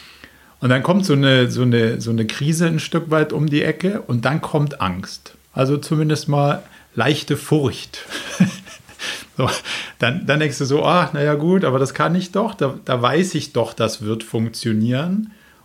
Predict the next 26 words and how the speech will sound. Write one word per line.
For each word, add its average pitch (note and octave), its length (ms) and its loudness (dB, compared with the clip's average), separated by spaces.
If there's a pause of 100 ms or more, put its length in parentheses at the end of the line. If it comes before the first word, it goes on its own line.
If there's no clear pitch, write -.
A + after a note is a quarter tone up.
(160)
Und B2 340 -2
zack, - 440 -4
ist D3+ 200 -4
der D3 140 2
Kalender C#3+ 500 2
wieder B2+ 240 2
offen F3 300 0
für E3 460 -2 (400)
den C3+ 160 2
ein D#3 240 0
oder D3+ 180 4
anderen C#3 440 0
Call D3 380 2
mit D3+ 200 -2
dem B2+ 180 0
ein C#3 180 0
oder C#3+ 200 2
anderen B2+ 360 0
Kunden, E3+ 560 -2
mit C#3 140 -2
dem B2+ 140 0
ein C#3 200 2
oder C#3 200 2
anderen B2 320 0
Workshop. D3 580 -2 (800)
Und B2 200 0